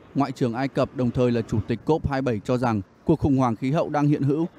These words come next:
và cần xem xét từng khía cạnh của giải pháp, bao gồm cả quá trình khử carbon trong các lĩnh vực công nghiệp vốn là nền tảng của nền kinh tế toàn cầu. Các quan chức tham gia phiên họp đã thảo luận về một số sáng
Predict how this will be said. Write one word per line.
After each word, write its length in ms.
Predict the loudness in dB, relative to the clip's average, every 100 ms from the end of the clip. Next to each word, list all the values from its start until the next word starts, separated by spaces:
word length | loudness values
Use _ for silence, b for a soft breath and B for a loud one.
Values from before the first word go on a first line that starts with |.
| -10
và 180 | -2 -2
cần 180 | 0 0
xem 220 | 0 -4
xét 140 | -4 -2
từng 160 | 0 0
khía 160 | -2
cạnh 220 | -6 -6
của 120 | -4 -4
giải 160 | -4
pháp, 420 | -2 -2 -4 -6
bao 180 | -2 0 2
gồm 180 | 2
cả 100 | 0
quá 160 | -4 -6
trình 180 | -2 -2
khử 160 | -2
carbon 460 | -4 -4 -2 0 0
trong 140 | 0 -4
các 120 | -4
lĩnh 180 | -2 -2
vực 120 | -2 0
công 160 | 2
nghiệp 180 | 2 2 -2
vốn 200 | 0 0
là 80 | 2
nền 200 | 0 0
tảng 220 | -2 -2
của 120 | -2 0
nền 140 | 0
kinh 200 | 0 -2
tế 140 | -2 -2
toàn 160 | -2
cầu. 300 | -2 -2 -2 -4 -10 -4
Các 180 | -2
quan 160 | 0 0
chức 160 | 0 -2
tham 160 | 0 0
gia 140 | 0
phiên 200 | -2 -2
họp 200 | 0 0
đã 160 | -4 -6
thảo 180 | -2 0
luận 220 | 0 0
về 120 | -2
một 160 | 0 -2
số 160 | -4
sáng 240 | -2 -2